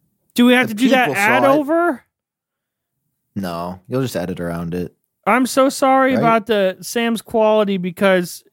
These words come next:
Speaker 1: uh, the storm is just like, every time it, the lightning happens, it takes a pixel.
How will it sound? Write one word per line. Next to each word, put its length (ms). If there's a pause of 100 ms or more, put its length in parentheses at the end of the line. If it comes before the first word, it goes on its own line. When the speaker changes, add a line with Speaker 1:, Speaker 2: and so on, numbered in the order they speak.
(160)
Speaker 1:
uh, 220
the 320 (180)
storm 400
is 180
just 260
like, 500
every 300
time 300
it, 120
the 100
lightning 340
happens, 300
it 80
takes 240
a 60
pixel. 440